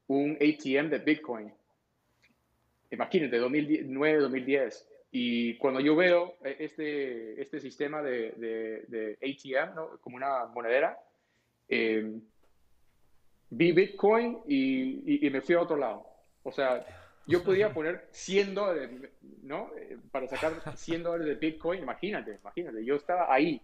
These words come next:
Speaker 1: cerca de una mina, ¿no? De, de, de, de lo que es Bitcoin hoy día.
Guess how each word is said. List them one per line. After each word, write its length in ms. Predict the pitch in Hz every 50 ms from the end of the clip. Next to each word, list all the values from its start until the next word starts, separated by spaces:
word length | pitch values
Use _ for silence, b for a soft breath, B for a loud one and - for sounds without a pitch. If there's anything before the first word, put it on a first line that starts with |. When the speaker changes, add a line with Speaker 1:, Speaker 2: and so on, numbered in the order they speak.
| - - - _ _ _ _
Speaker 1:
cerca 320 | - - 165 160 160 - 170
de 120 | 156 151
una 180 | 151 160 151 143
mina, 380 | 151 156 180 180 147 120 113
¿no? 260 | 110 110 117 135 175 170
De, 240 | 147 120 113 -
de, 320 | - 120 120 117 113 110 107
de, 80 | 117
de 140 | - 127 120
lo 100 | 113 110
que 80 | 120 127
es 100 | 131 123
Bitcoin 360 | 139 147 143 - 143 139 127
hoy 80 | 113 117
día. 240 | 120 113 107 -